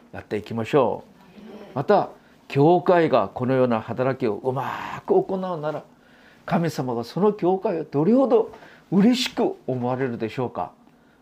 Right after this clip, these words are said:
私たちの教会、お互いに助け合って、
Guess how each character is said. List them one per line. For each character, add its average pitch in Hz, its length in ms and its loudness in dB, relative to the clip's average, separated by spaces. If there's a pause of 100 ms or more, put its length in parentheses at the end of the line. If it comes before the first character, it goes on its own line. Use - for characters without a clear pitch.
私 123 280 -8
た 117 100 -10
ち 110 80 -14
の 104 80 -14
教 120 220 -8
会、 123 220 -6 (120)
お - 140 -10
互 180 260 -4
い - 20 -4
に 165 140 -4
助 - 280 -8
け 190 60 2
合 - 40 2
っ - 80 -6
て、 110 200 -6